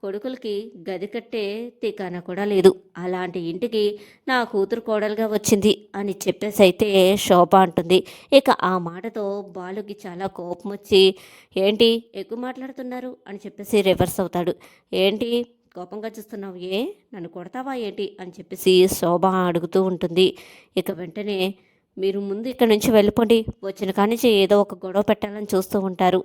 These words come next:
అయినా మేము పిలవలేదు కదా" అని అంటుంటే, "నా కూతురింటికి రావడానికి నువ్వు నన్ను పిలిచేదేంటి?" అని చెప్పేసి శోభ అంటుంది. ఇక బాలు ఆ మాట అనేసరికి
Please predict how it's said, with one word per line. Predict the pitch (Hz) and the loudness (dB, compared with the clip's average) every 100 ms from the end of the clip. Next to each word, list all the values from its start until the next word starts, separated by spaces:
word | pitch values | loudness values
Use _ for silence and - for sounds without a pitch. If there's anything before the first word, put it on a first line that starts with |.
| - | -4
అయినా | 185 202 | -16 -12
మేము | 208 196 | -10 -12
పిలవలేదు | 196 190 208 214 - | -12 -4 0 0 -2
కదా" | 208 185 - 190 | -8 -10 -14 -14
అని | 190 | -8
అంటుంటే, | 180 170 180 208 196 196 _ _ - | -8 -8 -14 -12 -12 -12 _ _ -16
"నా | 185 | -14
కూతురింటికి | 185 196 208 240 226 226 | -10 -8 -4 0 2 6
రావడానికి | 202 202 208 202 196 226 | 6 4 2 2 0 0
నువ్వు | 214 185 | -4 -4
నన్ను | 233 233 | -2 -2
పిలిచేదేంటి?" | 233 214 240 226 214 220 - 202 | -4 -8 -14 -12 -12 -12 -14 -18
అని | |
చెప్పేసి | 185 180 190 190 185 | -20 -20 -18 -12 -12
శోభ | 190 190 165 | -10 -8 -6
అంటుంది. | 185 175 170 165 180 - _ _ - | -6 -6 -10 -16 -16 -18 _ _ -20
ఇక | 180 | -16
బాలు | 165 170 214 - | -10 -8 -8 -6
ఆ | 208 | -6
మాట | 190 185 180 | -4 -8 -6
అనేసరికి | 196 190 202 196 190 185 | -6 -6 -8 -2 2 2